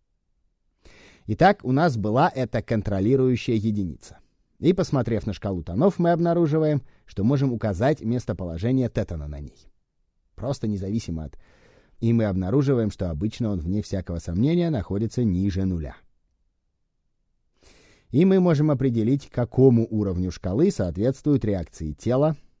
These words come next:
его тон как социально обученного существа, обусловленный тем, в каких кругах он вращался, все проявления, которые мы можем наблюдать у этого парня,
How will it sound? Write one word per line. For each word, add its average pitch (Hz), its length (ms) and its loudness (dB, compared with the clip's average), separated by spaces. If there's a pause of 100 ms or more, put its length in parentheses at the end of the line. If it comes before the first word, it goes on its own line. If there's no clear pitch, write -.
(580)
его 82 220 -6
тон 92 240 -4
как 78 200 -10
социально 90 560 -4
обученного 82 540 -6
существа, 110 640 -6
обусловленный 85 600 -4
тем, 98 260 -2 (220)
в - 80 -20
каких 104 280 0
кругах 92 440 -4
он 101 100 0
вращался, 147 680 -2 (760)
все 107 220 -2
проявления, 82 560 -4
которые 85 360 -6
мы 95 220 0
можем 85 320 -2
наблюдать 80 480 -6
у 113 60 2
этого 131 260 0
парня, 139 440 0